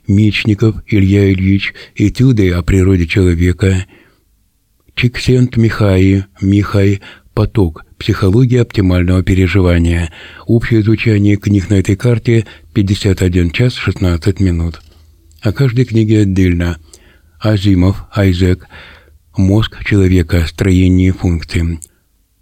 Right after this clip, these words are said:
Книга американского писателя-фантаста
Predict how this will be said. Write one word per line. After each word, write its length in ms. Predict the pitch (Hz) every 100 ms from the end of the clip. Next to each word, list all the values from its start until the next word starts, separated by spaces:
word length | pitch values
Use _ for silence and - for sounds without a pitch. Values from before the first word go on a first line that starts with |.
| _ _ _
Книга 600 | - 110 123 120 117 104
американского 640 | 101 104 107 107 101 - 98
писателя-фантаста 1300 | 98 - 98 95 90 90 87 101 92 - 82 80